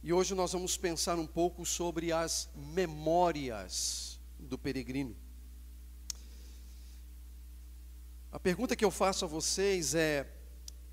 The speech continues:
quantos de vocês já se sentaram em um dia à tarde com familiares ou amigos para revisitarem álbuns de fotografia?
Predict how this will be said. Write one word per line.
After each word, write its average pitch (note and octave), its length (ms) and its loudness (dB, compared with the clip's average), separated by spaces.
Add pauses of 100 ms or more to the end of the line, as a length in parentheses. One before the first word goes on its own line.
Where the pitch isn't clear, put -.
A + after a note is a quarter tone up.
(680)
quantos C4+ 420 4
de F#3 100 4
vocês - 1160 2 (240)
já E3 480 4
se F3+ 160 2
sentaram D3+ 760 4
em C3+ 160 0
um C3 100 -2
dia C3 180 -2
à B2+ 40 -4
tarde D3+ 480 0
com C#3 160 -6
familiares C#3 600 0
ou B2+ 100 0
amigos - 680 -4 (1600)
para F3+ 140 8
revisitarem F#3 1160 2
álbuns E3 400 0
de D#3 140 -6
fotografia? B2 680 -6